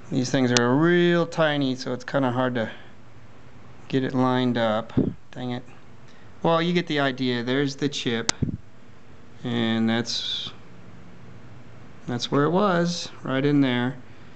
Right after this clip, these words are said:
And I've already tested it out, <clears throat> and this card does work, my debit card.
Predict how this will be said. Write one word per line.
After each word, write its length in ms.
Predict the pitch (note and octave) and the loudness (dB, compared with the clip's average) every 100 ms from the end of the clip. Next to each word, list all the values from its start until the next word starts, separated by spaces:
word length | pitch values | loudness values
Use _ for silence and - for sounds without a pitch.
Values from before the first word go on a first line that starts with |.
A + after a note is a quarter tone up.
| - - - - - | -16 -16 -16 -12 0
And 320 | C#3+ D3 D3 | 2 4 2
I've 160 | D3+ F3+ | 2 2
already 220 | G3+ F#3+ | 2 2
tested 440 | F#3 F3+ E3+ F3+ | 2 0 2 2
it 140 | F3 D#3+ | 2 4
out, 400 | C3+ B2 C#3 - - - B2 B2 | 2 2 0 -4 -14 -2 2 4
<clears throat> 440 | F#2+ - - - | 2 -2 -14 -10
and 640 | - C#3+ C3+ C3 B2+ B2+ B2 - - - - - | -2 0 2 2 2 0 -2 -12 -14 -14 -12 -2
this 160 | C3+ | -2
card 360 | - D3+ D3 C#3+ | 2 2 2 2
does 280 | C#3+ D3 C#3+ | 0 0 0
work, 580 | C3+ A#2 B2 B2+ - | 0 0 0 -4 -8
my 120 | B2+ A#2 | -4 0
debit 360 | B2 A#2 A2+ | 2 0 -2
card. 440 | - A2+ A2 A#2 | -2 -2 0 -2